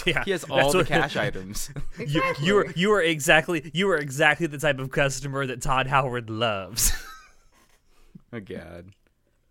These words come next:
Speaker 2: Creators Club launched a new thing this month, by the way, for Skyrim.
Speaker 1: It just works. <laughs>
Speaker 2: Fucking Creators Club. All right.
Speaker 1: Uh.
Speaker 2: So this was a very easy one for me. Obviously, I'm gonna have to kill Kaneki.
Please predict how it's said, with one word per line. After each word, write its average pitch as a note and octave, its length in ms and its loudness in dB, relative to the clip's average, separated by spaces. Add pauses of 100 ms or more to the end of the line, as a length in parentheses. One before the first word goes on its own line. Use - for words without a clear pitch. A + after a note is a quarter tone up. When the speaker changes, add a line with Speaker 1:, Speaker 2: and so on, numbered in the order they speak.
Speaker 2:
Creators G#2 340 -6
Club G2+ 280 -8
launched G2 280 -8
a A2 60 -12
new G2 100 -10
thing G2 300 -14 (380)
this - 180 -14
month, G#2 220 -8 (260)
by G2 160 -6
the G2+ 80 -10
way, G#2 160 -8
for G#2+ 140 -14
Skyrim. A2 480 -10 (280)
Speaker 1:
It A3 220 8
just A#3 340 10
works. G3+ 640 8 (420)
<laughs> - 400 -20
Speaker 2:
Fucking G#2 300 -8
Creators F2 380 -16
Club. - 260 -16 (640)
All A2+ 100 0
right. G2+ 420 -2 (260)
Speaker 1:
Uh. D3 160 -16
Speaker 2:
So C#3 180 0
this D#3 180 -2
was C3 180 -6
a G#2+ 100 -6
very A#2+ 420 -2
easy G#2+ 300 -6
one G2 200 -8
for G2 120 -14
me. F#2+ 460 -10 (580)
Obviously, G#2+ 1040 -8 (100)
I'm C#3 120 -6
gonna A2+ 180 -4
have G#2+ 220 -4
to G#2+ 80 -16
kill G#2 320 -4
Kaneki. F#2+ 600 -10